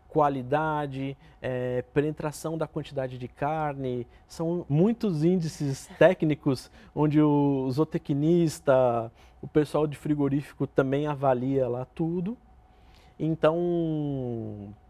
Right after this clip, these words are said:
é, assim, um resultado muito bom. E os animais, além de tudo, a associação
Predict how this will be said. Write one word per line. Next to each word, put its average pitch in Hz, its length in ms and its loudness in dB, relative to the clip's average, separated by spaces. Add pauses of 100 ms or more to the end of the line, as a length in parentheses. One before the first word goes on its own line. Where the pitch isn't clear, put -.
(260)
é, 147 360 -4
assim, 156 240 -6
um 147 100 -4
resultado 139 300 -6
muito 151 220 -8
bom. 131 240 -4 (360)
E 226 340 -4
os 175 160 0
animais, 165 840 -6 (140)
além 123 220 -6
de 156 100 -12
tudo, 156 160 -2
a - 20 -2
associação 156 540 -8